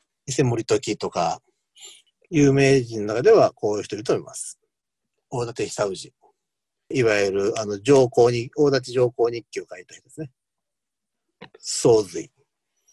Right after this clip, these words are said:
こういう人だと思います。で、それから側室をめぐって、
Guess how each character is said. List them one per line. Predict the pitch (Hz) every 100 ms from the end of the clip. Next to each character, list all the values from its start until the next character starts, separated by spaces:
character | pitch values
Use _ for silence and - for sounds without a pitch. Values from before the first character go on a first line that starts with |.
| _
こ | - 180
う |
い |
う | 170
人 | 160
だ |
と | 254
思 | 151
い |
ま | -
す。 | - -
で、 | 233 -
そ | - 247
れ | 240
か | 233
ら | 214
側 | 254 233 226
室 | 226 202 226
を | 214
め | 208
ぐ | 180 143
っ |
て、 | 127 127 110 98